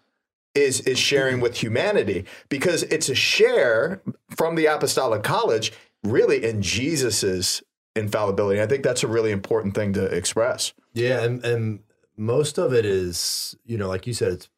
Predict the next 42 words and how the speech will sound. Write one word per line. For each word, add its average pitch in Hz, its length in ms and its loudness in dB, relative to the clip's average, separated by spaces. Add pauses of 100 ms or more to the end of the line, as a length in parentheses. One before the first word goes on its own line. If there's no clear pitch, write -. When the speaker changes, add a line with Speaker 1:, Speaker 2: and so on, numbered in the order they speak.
Speaker 2:
it's 104 140 -10
just - 280 -8
proclaiming 104 520 -4
something 98 300 -6
that's 90 180 -8
already 98 220 -4
true 123 320 -4
or 104 60 -2
held 101 180 -4
in 90 80 -8
the 85 100 -10
church, - 460 -8 (520)
and 104 120 -8
through 110 160 -4
cultural 110 520 -2 (320)
or, 90 520 -6
you 98 140 -4
know, 90 200 -6 (180)
s-, - 120 -20 (120)
ti-, 113 360 -8
timing 120 580 -2
and 107 140 -2
things 117 240 -2
like 101 160 -4
that 104 280 -6
that 90 140 -20
come 101 200 -8
up 104 260 -6
where 92 300 -6
that 95 320 -8
needs 98 320 -6
to 120 100 -8
be 123 140 -4
done, 135 340 -2
'cause 92 160 -10
we 107 80 -6
see 120 200 -4
so 117 200 0
much 117 260 -2
of 98 180 -2
our 98 180 -2
faith 127 440 -4